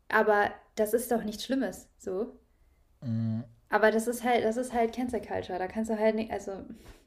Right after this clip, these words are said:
Speaker 2: Dieses, was hatte es ja schon bei, bei Greta Thunberg damals gesehen, wo, wo die ganzen Leute auch schon ihre Morddrohungen oder ihre Familie und generell jeglicher Art die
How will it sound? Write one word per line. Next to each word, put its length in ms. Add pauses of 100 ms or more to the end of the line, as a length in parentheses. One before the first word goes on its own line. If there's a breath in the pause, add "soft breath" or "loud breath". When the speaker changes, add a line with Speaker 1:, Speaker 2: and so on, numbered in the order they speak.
(760)
Speaker 2:
Dieses, 680
was 140
hatte 220
es 220
ja 160
schon 220
bei, 280
bei 180
Greta 260
Thunberg 480
damals 340
gesehen, 480
wo, 240
wo 80
die 80
ganzen 320
Leute 260
auch 200
schon 400
ihre 180
Morddrohungen 680
oder 140
ihre 220
Familie 480
und 160
generell 320
jeglicher 540
Art 340
die 160